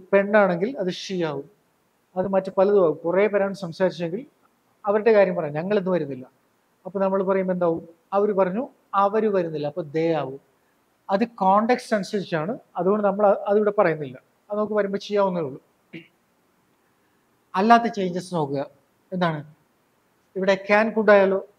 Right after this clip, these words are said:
അതുപോലെ മറ്റേത് വേർഡ്സിനൊക്കെയാണ് മാറ്റം വരുന്നത്. Can, could ആയതുപോലെ will, would ആയി മാറും. ഡയറക്റ്റ് സ്പീച്ചിൽ will വന്നാൽ would ആയി മാറും. Shall വന്നു കഴിഞ്ഞാൽ would-ഉം should-ഉം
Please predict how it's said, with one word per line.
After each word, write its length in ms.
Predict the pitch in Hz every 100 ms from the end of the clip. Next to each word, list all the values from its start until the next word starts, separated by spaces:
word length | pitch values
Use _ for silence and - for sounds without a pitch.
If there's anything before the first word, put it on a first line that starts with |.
| -
അതുപോലെ 400 | 214 226 220 208
മറ്റേത് 520 | 180 208 - 202 202
വേർഡ്സിനൊക്കെയാണ് 640 | 196 185 - 170 160 160
മാറ്റം 380 | 240 196 160 156
വരുന്നത്. 300 | 143 123 131 - _ _ _ _ _ _ _ _ _ _ _ _ _ _ _ -
Can, 240 | 220 233 226 -
could 160 | 226 208
ആയതുപോലെ 580 | 196 190 156 156 233 - _ _ _ _ _ _ _ _ _ _ 156
will, 340 | 208 220 247 - _ _ _ _ _ _ _ 170
would 280 | 170 214 233 - _
ആയി 180 | 180 175
മാറും. 300 | 160 143 143 - _ _ _ _ 170
ഡയറക്റ്റ് 200 | 220 -
സ്പീച്ചിൽ 300 | 208 208 185
will 180 | 202
വന്നാൽ 340 | 202 180 214 302 - _ -
would 160 | 165 185
ആയി 80 | 175
മാറും. 260 | 147 123 _ _ _ _ _ _
Shall 580 | - - 220 220 240 214
വന്നു 160 | 170
കഴിഞ്ഞാൽ 340 | 156 143 165 269 _ _ _ _ _ _
would-ഉം 560 | 180 202 175 220 262 277 - _ _ _ _ _
should-ഉം 640 | - - - 196 180 233